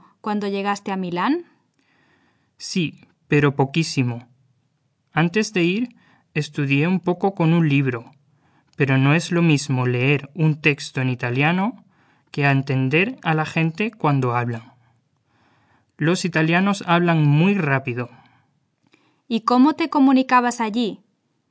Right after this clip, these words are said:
Speaker 2: Pues la verdad es que la mayoría de los jóvenes italianos hablan, como mínimo,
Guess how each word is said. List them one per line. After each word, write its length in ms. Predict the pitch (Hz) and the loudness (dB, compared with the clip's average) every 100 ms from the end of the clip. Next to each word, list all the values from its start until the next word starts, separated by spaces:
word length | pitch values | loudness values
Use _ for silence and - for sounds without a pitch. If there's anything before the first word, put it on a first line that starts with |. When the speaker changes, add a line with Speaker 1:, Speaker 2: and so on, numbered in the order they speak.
| _ _ _ _ _ _ | _ _ _ _ _ _
Speaker 2:
Pues 260 | 170 165 165 | -2 0 2
la 100 | 160 | 2
verdad 400 | 156 175 226 - | 2 0 -2 -4
es 200 | 190 175 | -6 -6
que 140 | - 196 | 0 2
la 140 | 170 | 4
mayoría 500 | 147 139 135 170 180 | 2 2 0 0 0
de 80 | 139 | 0
los 160 | 127 - | -4 -2
jóvenes 480 | 165 170 139 131 | 0 2 2 -2
italianos 720 | 143 139 131 156 175 185 - - - - | -2 -2 0 0 0 -4 -8 -16 -20 0
hablan, 640 | 160 151 131 120 123 - _ | 0 2 -2 -4 -10 -14 _
como 260 | - 131 131 | -2 0 2
mínimo, 500 | 160 202 220 269 | 2 2 0 -2